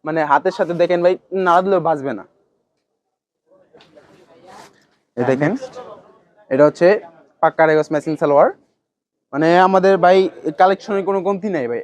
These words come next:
Speaker 1: আমাদের এই যে লক্ষ লক্ষ হাজার হাজার পিস কালেকশন থেকে মানে আপনার মাত্র দশ পিস নেবে কালেকশন কি করেন, এখান থেকে পছন্দ হয়েছে ভাই নিয়ে নিবেন, কোনো সমস্যা নাই। যেখান থেকে ভালো লাগবে ওকা-, সেখান থেকে নিবেন, আমি সেখান থেকে আপনার দিব।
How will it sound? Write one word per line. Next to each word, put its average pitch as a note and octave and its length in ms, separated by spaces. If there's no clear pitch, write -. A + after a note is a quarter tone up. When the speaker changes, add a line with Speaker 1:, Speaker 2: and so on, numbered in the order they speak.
Speaker 1:
আমাদের D3 340
এই F3+ 80
যে E3+ 220
লক্ষ E3+ 240
লক্ষ F3+ 220
হাজার F3 280
হাজার F3+ 200
পিস F3 220
কালেকশন E3+ 380
থেকে F3+ 200
মানে F3+ 180
আপনার F#3+ 320
মাত্র A#3 360
দশ C4+ 220
পিস A3 180
নেবে F#3+ 280
কালেকশন D#3+ 380
কি E3 160
করেন, C3 200
এখান A3+ 260
থেকে A#3 140
পছন্দ A#3 260
হয়েছে A3+ 160
ভাই G#3 120
নিয়ে G#3 160
নিবেন, D3 340
কোনো G#3 180
সমস্যা F3+ 380
নাই। C#3+ 140
যেখান G#3+ 360
থেকে A#3+ 140
ভালো G#3 220
লাগবে G#3 220
ওকা-, G#3+ 360
সেখান G#3+ 260
থেকে A3 160
নিবেন, A3+ 280
আমি G#3 180
সেখান A3 240
থেকে G#3 160
আপনার F3 260
দিব। B2 180